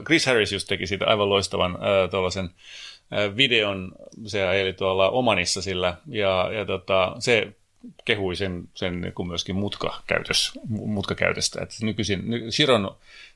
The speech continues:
tykkää mennä mutkan ympäri toisin kuin, kuin, tota, Veyron.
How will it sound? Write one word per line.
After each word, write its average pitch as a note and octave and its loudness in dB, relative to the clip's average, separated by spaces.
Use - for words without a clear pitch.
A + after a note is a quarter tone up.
tykkää G#2 2
mennä F2+ 2
mutkan F#2+ -2
ympäri E2 0
toisin F2 2
kuin, E2+ -4
kuin, E2+ -6
tota, E2 0
Veyron. E2 2